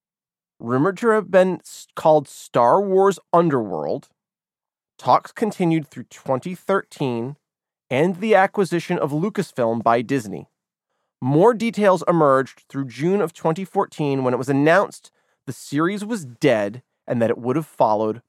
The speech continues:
Boba Fett. In twenty seventeen, while filming the photorealistic remake of The Lion King,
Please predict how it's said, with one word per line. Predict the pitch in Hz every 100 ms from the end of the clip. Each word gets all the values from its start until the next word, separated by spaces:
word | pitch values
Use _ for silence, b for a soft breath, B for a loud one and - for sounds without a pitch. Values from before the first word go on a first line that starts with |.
| _
Boba | 120 95 98
Fett. | - 85 - _ _ _ _ _ _ _ _ _ _ _ _ _ _ _ _ _ _ _ _ _ _ _
In | 185 185
twenty | - - 202 285
seventeen, | 294 - 233 247 180 - 113 - - _ _
while | 117 113
filming | 113 _ 156 180 202 185
the | 127 - _
photorealistic | 143 175 202 226 143 156 160 139 - 156
remake | 123 131 170 123 104
of | 123 113
The | 120
Lion | 113 143 135 101
King, | - 65 -